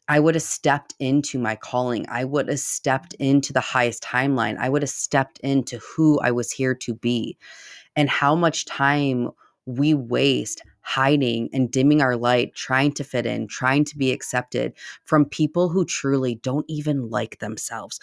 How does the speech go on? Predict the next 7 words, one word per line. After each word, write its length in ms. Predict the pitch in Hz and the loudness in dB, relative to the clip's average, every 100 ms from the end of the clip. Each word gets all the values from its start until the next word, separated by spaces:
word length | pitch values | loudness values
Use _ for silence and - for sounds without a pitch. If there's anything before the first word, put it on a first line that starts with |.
| - - | -16 -8
from 180 | - 156 | 2 2
people 400 | 147 156 165 180 | 4 0 0 0
who 160 | 160 156 | 2 0
don't 280 | 139 139 - | 0 -2 -2
even 400 | 143 131 135 135 | -4 -2 -4 -4
know 380 | 127 120 117 123 | -2 2 4 2
themselves. 760 | 135 110 110 - 110 - - | 2 -2 -4 -4 -4 -6 -10